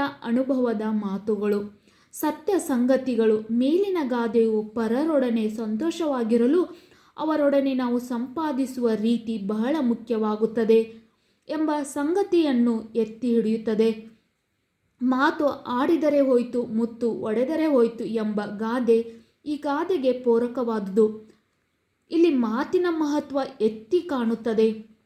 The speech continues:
ಹಿಡಿತವಿರುವ ಮಾತಿಗೆ ಮುತ್ತಿನಷ್ಟು ಬೆಲೆ ಇರುತ್ತದೆ, ಆದರೆ ಹಿಡಿತ ತಪ್ಪಿದ ಮಾತು ಮೃತ್ಯುವಾಗಿ ಪರಿಣಮಿಸುತ್ತದೆ.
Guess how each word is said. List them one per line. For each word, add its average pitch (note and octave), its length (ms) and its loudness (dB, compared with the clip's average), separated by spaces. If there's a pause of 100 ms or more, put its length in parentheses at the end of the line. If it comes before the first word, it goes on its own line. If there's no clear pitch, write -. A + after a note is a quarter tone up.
ಹಿಡಿತವಿರುವ C4 760 0
ಮಾತಿಗೆ A3 580 -2
ಮುತ್ತಿನಷ್ಟು C4 880 -2
ಬೆಲೆ G#3 320 -2
ಇರುತ್ತದೆ, A3+ 840 0 (440)
ಆದರೆ A3 340 -2
ಹಿಡಿತ A3+ 440 -2
ತಪ್ಪಿದ A#3+ 600 -4
ಮಾತು A#3+ 480 0
ಮೃತ್ಯುವಾಗಿ G#3+ 920 -2
ಪರಿಣಮಿಸುತ್ತದೆ. A3+ 1300 0